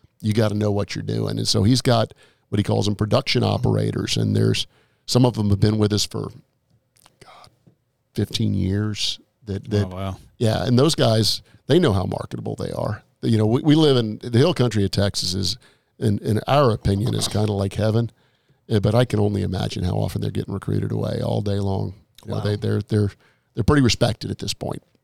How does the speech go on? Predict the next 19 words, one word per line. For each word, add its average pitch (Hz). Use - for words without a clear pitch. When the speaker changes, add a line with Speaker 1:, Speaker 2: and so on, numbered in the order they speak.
Speaker 1:
Any 120
one 117
of 110
those 101
folks -
would, 107
would 110
easily 107
pick 98
up 101
an 107
offer 101
at 110
any 107
other 98
distillery -
in -
the -
country. -